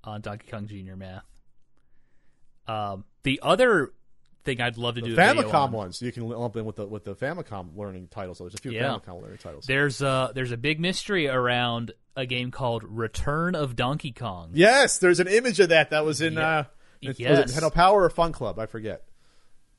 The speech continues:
Speaker 1: Uh,
Speaker 2: They
Speaker 1: it
Speaker 2: should
Speaker 1: was, uh, it was in the, like, Nintendo Player's Guide, I think.
Speaker 2: I should know that. I just went through it for the fucking
Speaker 1: Yeah.
Speaker 2: video.
Speaker 1: It's
Speaker 2: You're
Speaker 1: in
Speaker 2: right.
Speaker 1: the back. It's like, "Coming
Speaker 2: Yes.
Speaker 1: soon. Return of
Speaker 2: Coming
Speaker 1: Donkey
Speaker 2: soon.
Speaker 1: Kong."
Speaker 2: And is it a debate whether or not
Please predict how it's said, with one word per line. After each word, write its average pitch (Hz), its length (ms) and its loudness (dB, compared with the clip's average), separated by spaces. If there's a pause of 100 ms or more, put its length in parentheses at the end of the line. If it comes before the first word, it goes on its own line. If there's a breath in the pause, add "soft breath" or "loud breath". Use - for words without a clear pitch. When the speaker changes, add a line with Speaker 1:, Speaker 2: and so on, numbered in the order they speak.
(280)
Speaker 1:
Uh, 123 400 2
Speaker 2:
They 123 80 -2
Speaker 1:
it 135 40 2
Speaker 2:
should 135 80 2
Speaker 1:
was, 127 200 -2
uh, 131 140 -2
it 143 120 2
was 143 280 0
in 160 180 -2
the, 151 160 -2
like, 135 220 -2
Nintendo 127 600 -4
Player's 123 440 -4
Guide, 95 460 -10 (840)
I 113 60 -12
think. 98 420 -16
Speaker 2:
I 160 120 8
should 160 160 -2
know 208 140 6
that. 160 80 10
I 135 40 0
just 127 180 -6
went 156 220 2
through 185 160 6
it 175 40 4
for 147 120 -4
the 131 80 -8
fucking - 220 0
Speaker 1:
Yeah. 113 120 0
Speaker 2:
video. 165 240 -2
Speaker 1:
It's 120 100 -2
Speaker 2:
You're 131 80 4
Speaker 1:
in 170 40 4
Speaker 2:
right. 165 120 8
Speaker 1:
the - 40 4
back. 151 220 4
It's 135 100 -6
like, 117 160 -6
"Coming 202 340 -2
Speaker 2:
Yes. 151 240 2
Speaker 1:
soon. 113 240 -4 (100)
Return 156 500 -6
of 202 60 2
Speaker 2:
Coming 277 180 4
Speaker 1:
Donkey 202 180 2
Speaker 2:
soon. 254 320 4
Speaker 1:
Kong." 104 140 -8 (1000 soft breath)
Speaker 2:
And 151 320 2 (140)
is 156 180 2
it 160 120 10
a - 20 4
debate 147 320 6
whether 147 160 2
or 151 40 0
not 143 180 -6